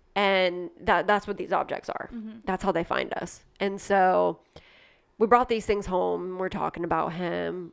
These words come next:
Speaker 1: all, all the usual, basically just a big elixir of him, h-, him potentially being able to come and see us. So we go to sleep that night. And at the time, I've since moved this light, <laughs> but at the time it was right above me because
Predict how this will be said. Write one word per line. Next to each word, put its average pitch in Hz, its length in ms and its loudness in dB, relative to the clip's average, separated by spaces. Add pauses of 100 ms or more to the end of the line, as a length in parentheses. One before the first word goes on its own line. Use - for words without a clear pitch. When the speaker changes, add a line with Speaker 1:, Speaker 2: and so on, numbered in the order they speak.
Speaker 1:
all, 175 360 -2
all 196 200 2
the 185 100 2
usual, 175 840 0 (440)
basically 226 560 4
just 190 240 -4
a 196 60 6
big 190 220 2
elixir 180 560 0
of - 260 0
him, 175 440 -6 (100)
h-, 185 100 -6 (120)
him 175 340 -8 (640)
potentially 165 420 -6
being 156 220 -6
able 139 140 -4
to 156 80 -8
come 165 160 -8
and 147 100 -12
see - 80 -4
us. - 160 -8
So 160 240 -2 (720)
we 214 100 6
go 226 120 8
to 277 60 4
sleep 196 260 -2
that 165 180 0
night. 156 460 -4
And 180 260 2
at 156 140 -2
the 175 80 -6
time, 208 680 -2 (400)
I've 180 260 -4
since 170 360 -4
moved 170 440 -6
this 180 260 -2
light, 175 440 0 (400)
<laughs> - 420 -20
but - 80 0
at 180 120 0
the 196 80 0
time 208 320 0
it - 100 -2
was - 180 -10
right 160 220 2
above 160 320 0
me 139 220 -6
because 170 340 -6